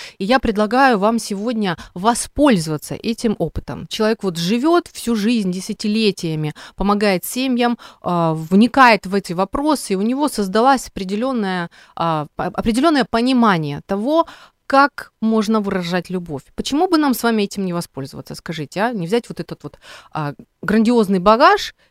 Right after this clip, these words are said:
и применить в своей жизни, м? Вот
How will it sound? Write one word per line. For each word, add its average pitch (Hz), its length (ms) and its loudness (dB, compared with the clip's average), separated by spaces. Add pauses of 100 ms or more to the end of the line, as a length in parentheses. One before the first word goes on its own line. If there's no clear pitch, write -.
и 311 100 0
применить 294 500 4
в - 60 -10
своей 220 240 2
жизни, 139 420 -8 (140)
м? 349 180 -4 (360)
Вот 262 180 0